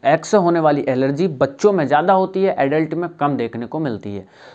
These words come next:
तो इन चीज़ों से बहुत ज़्यादा बचना चाहिए अगर आपको एलर्जी हो रही है।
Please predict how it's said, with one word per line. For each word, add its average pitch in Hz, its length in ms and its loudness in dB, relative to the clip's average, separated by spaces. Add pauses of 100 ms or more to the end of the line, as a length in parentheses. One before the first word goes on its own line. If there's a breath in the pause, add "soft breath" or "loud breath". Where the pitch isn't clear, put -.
(140 loud breath)
तो 165 80 4
इन 240 220 4
चीज़ों 208 280 4
से 208 160 2
बहुत 165 280 2
ज़्यादा 160 240 4
बचना 143 320 0
चाहिए 147 240 2
अगर 151 260 2
आपको - 300 0
एलर्जी 131 380 -2
हो 107 140 -2
रही 107 200 -6
है। 101 260 -10